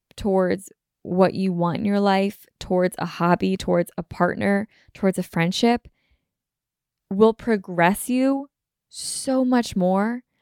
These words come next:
than just saying, "Well, I only have thirty minutes, so it's not worth it." Thirty minutes every single day is three and a half hours a week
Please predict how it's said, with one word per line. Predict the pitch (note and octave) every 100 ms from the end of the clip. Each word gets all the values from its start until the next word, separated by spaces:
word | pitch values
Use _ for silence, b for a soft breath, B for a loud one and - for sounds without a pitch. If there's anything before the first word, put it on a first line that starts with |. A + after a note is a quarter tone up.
| _
than | G3
just | G3+ G#3+
saying, | - G3+
"Well, | G3+
I | G3
only | G3+
have | F#3+
thirty | - F3 E3+
minutes, | E3+ E3+
so | F3+
it's | F3+
not | - -
worth | E3 F3+
it." | - - b b b b b
Thirty | - A3+ A#3 E4
minutes | C#4 F#3+ G#3 C4 - - _ _ _
every | F#3+ F3+ A3
single | - G#3 G3+
day | G3 D#3+ D3 F#3+ B3 _ _ _ _ _ _ _ _ _ _ _ _ _ _ _ _ _ _ _ _ _ _
is | A#3 G#3+ A3 -
three | - - G3+ A3+ B3 C4 C4 B3+
and | - B3+
a |
half | C4 C4 D4
hours | F#4 C#4+ - - _ _ -
a | C4+
week | E4+ E4+ _